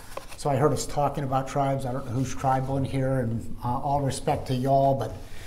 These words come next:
um, we interact only with federally recognized tribes. There are treaty rights, there are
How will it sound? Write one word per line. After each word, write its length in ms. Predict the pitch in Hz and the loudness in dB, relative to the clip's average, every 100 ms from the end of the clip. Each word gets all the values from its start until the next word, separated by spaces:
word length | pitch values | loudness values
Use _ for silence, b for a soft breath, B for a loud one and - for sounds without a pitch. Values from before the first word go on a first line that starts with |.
| B B B B - | B B B B 0
um, 600 | 139 127 117 117 143 143 | 2 4 2 -2 -4 0
we 260 | 139 170 165 | 4 6 8
interact 440 | 147 139 135 - - | 6 8 6 4 0
only 280 | 156 151 139 | 2 2 2
with 180 | 143 | 0
federally 300 | 151 135 123 | 0 0 0
recognized 420 | 117 117 117 117 113 | 0 -2 -4 -6 -6
tribes. 420 | 117 101 - - - | -8 -8 -10 -12 -4
There 200 | 123 123 | 0 2
are 240 | 123 113 - - b b b b b b b b b - | 2 0 -4 -8 b b b b b b b b b -4
treaty 360 | - 170 170 | 2 4 6
rights, 480 | 156 165 175 - - | 6 6 4 -2 -2
there 280 | 151 123 - | 2 2 0
are 460 | 123 117 117 110 | 0 0 0 -2